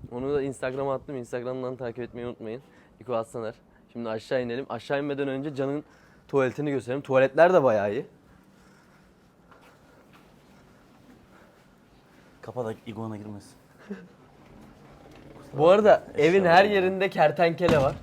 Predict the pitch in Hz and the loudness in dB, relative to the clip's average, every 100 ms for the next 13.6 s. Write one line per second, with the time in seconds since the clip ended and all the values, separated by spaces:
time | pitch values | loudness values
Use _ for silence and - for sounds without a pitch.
0 | - 135 143 156 175 147 - 170 185 175 | -10 0 2 2 2 -4 -4 0 2 4
1 | 135 110 107 110 131 208 - _ _ _ | 4 2 0 -2 -4 -8 -16 _ _ _
2 | _ _ _ _ _ _ _ _ _ _ | _ _ _ _ _ _ _ _ _ _
3 | 127 135 160 160 160 165 170 170 175 151 | -4 0 2 4 4 4 4 2 0 2
4 | 156 160 160 160 175 175 170 156 139 196 | 0 0 0 -2 -2 -4 -4 -6 -6 -6
5 | 208 - 123 - - _ _ _ _ - | -8 -10 -10 -12 -20 _ _ _ _ -6
6 | 135 156 160 160 160 160 165 160 156 156 | 0 0 0 2 4 6 4 2 0 0
7 | 151 147 - 151 151 143 143 - 143 135 | -2 -2 -2 -4 -4 -6 -8 -8 -4 -2
8 | 127 - - - _ _ _ - 123 123 | -4 -8 -16 -20 _ _ _ -8 -8 -8
9 | 147 139 135 127 123 131 135 139 143 143 | -16 -14 -10 -10 -8 -8 -6 -4 -2 -2
10 | 143 147 180 180 - 131 120 131 165 80 | -2 -2 -6 -8 -10 -12 -8 -8 -8 -10
11 | 80 78 78 73 - - - _ _ _ | -12 -12 -14 -18 -20 -20 -20 _ _ _
12 | 127 123 123 127 131 127 139 127 139 170 | -8 -6 -6 -4 -4 -6 -10 -6 -4 -4
13 | 175 147 131 117 110 | -2 -2 -4 -6 -8